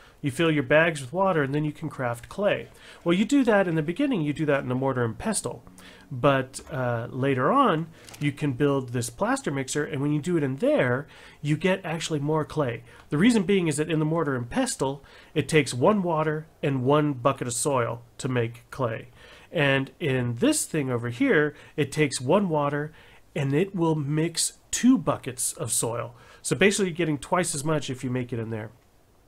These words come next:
And why do I need clay? Well, you guessed it. I gotta come out here, and the first thing I need to do, make sure I have the clay shaper in my inventory,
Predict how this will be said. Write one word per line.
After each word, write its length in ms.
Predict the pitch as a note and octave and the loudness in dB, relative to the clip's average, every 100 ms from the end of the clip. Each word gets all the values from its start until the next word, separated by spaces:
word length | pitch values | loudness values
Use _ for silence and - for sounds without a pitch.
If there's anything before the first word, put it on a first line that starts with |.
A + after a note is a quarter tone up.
| _ _ - - - - | _ _ -20 -20 -18 -4
And 200 | D#3 B2+ | -2 2
why 180 | A#2+ B2 | 4 4
do 140 | B2+ | 4
I 80 | C3 | 2
need 200 | C#3 C#3 | 0 -2
clay? 380 | D3+ D3+ G#3 A#3 - - - | 0 2 2 -2 -8 -20 -6
Well, 360 | C3 D3 D#3+ D#3+ | 2 4 4 0
you 220 | A#2+ C#3+ | -2 -4
guessed 360 | B2+ A#2+ A#2+ B2+ | 0 -2 -2 -6
it. 180 | B2 - - _ | -8 -12 -20 _
I 80 | C3 | -8
gotta 160 | B2 A#2+ | -6 -6
come 160 | C#3 | -4
out 140 | C#3+ C3 | -4 -2
here, 380 | C3 C3+ C#3 - - - - - - - | -4 -4 -6 -10 -20 -20 -20 -20 -20 -12
and 340 | - C3 C#3 C3+ | -6 -4 -2 -4
the 80 | |
first 260 | - C#3+ C#3+ | -4 -2 0
thing 120 | D3+ | 0
I 40 | C#3+ | 0
need 180 | D3 | -2
to 40 | C#3 | -2
do, 240 | D3 D3+ | -2 0
make 180 | C3 A#2+ | 0 -2
sure 200 | - D3 | -2 -2
I 40 | |
have 200 | C#3+ C#3 | 0 -2
the 80 | B2 | -4
clay 260 | - D3+ E3 | -2 0 0
shaper 540 | D#3+ D#3+ D#3+ F3 F#3 - _ - - _ - | 0 -2 -2 -6 -8 -12 _ -20 -20 _ -4
in 180 | C3 C#3 | 0 2
my 360 | D#3 F3 F3 - | 2 2 -2 -4
inventory, 720 | F#3+ F3 D3+ D3 C#3 C#3 C#3 | -2 0 -2 -2 -2 -2 -6